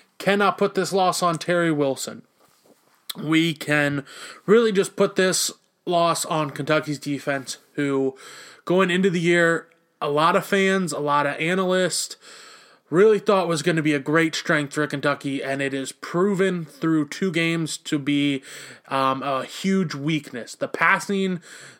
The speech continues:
uh, game in the defensive side of the ball for Kentucky has been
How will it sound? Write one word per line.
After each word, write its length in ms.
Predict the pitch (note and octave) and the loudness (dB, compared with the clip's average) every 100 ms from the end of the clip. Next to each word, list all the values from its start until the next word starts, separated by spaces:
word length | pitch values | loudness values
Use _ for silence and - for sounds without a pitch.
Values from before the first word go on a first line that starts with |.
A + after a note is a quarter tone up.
| - - | -20 -4
uh, 340 | D3+ C#3+ C#3+ - E3 | 0 2 0 -2 -2
game 420 | E3+ E3 E3 D#3+ | 0 2 0 -2
in 140 | D#3+ | -2
the 80 | D3 | -4
defensive 560 | C#3 F#3 - F3 D#3 D3 | -2 -4 -2 -4 -4 -2
side 180 | E3+ | 0
of 80 | D#3 | 0
the 60 | D3 | 0
ball 260 | D3 D3 | 2 2
for 160 | - D3 | 0 -4
Kentucky 520 | C#3+ C3+ D3 C#3 C#3+ | -4 -2 -2 -2 -6
has 380 | C3 C#3+ C#3 C3 | -4 -2 -2 -4
been 440 | - D3 D3 C#3 | -4 -2 -2 -4